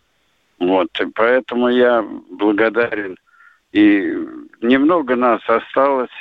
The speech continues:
к сожалению. И я, когда мы традиционно собираемся, и каждые пять лет, и ежегодно во вторую субботу у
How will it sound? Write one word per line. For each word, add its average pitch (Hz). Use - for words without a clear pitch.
к -
сожалению. 98
И 92
я, 120
когда 120
мы 113
традиционно 113
собираемся, 135
и -
каждые 107
пять 107
лет, 120
и 101
ежегодно 104
во 95
вторую 107
субботу 104
у 87